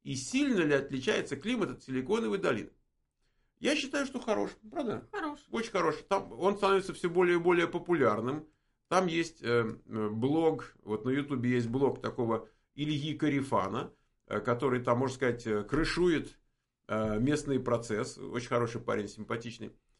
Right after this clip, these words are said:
Speaker 1: А, по климату отличается от Силиконовой долины, там жарче. Там, э, мне кажется, больше по суше,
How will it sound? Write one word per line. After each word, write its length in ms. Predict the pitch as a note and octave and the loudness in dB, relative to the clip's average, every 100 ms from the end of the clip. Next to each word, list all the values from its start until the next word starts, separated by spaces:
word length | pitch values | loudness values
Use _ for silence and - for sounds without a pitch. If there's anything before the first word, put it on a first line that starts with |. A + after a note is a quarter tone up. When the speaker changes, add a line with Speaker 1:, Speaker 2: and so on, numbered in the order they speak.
| _ _ - | _ _ -4
Speaker 1:
А, 340 | G#2+ G#2 G2+ - _ | 0 0 -2 -10 _
по 120 | D3+ | -4
климату 460 | - B3+ C#4+ B3+ C#4+ | 0 0 0 2 2
отличается 680 | C4+ A3 A#3+ F3 C#3 B2+ C3 | 2 -2 2 4 4 2 0
от 100 | B2 | -2
Силиконовой 560 | C#3+ C#3 D3+ D#3 D#3 | -4 -4 -4 -2 0
долины, 280 | F3 A#3+ G3 | 0 0 0
там 180 | F#3+ G#3 | 2 2
жарче. 480 | E3+ C#3+ - - - _ - | 4 2 2 -6 -20 _ -2
Там, 280 | A#3 A#3+ - _ _ _ | -2 -2 -10 _ _ _
э, 480 | - A#2 A2+ G#2+ G#2 G2 _ _ | -4 -2 -2 -4 -6 -10 _ _
мне 220 | - D3 | -6 -2
кажется, 300 | D3+ C3+ C3 | 0 -2 -2
больше 200 | C3 C#3 | -2 -2
по 160 | D#3+ | -4
суше, 480 | F3 - C#4+ - F3+ | -4 -4 -4 -6 -8